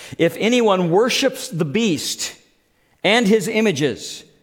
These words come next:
receives his mark on their forehead or the hand, he too will drink the wine of God's fury,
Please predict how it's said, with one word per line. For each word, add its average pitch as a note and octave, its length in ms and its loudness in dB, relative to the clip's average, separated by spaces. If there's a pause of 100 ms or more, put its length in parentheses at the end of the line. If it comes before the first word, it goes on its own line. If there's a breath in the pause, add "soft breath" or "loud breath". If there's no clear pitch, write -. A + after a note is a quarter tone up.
(520)
receives G#3 500 2
his F3+ 180 2
mark G#3+ 260 2
on G3+ 120 2
their F#3+ 140 2
forehead F3+ 560 2
or F3+ 180 2
the F3 120 2
hand, E3+ 260 2
he A3+ 180 2
too B3 200 -2
will G3+ 140 2
drink F#3+ 300 -2
the F3+ 80 2
wine G#3 280 2
of F3 120 0
God's F3 260 0
fury, E3 420 0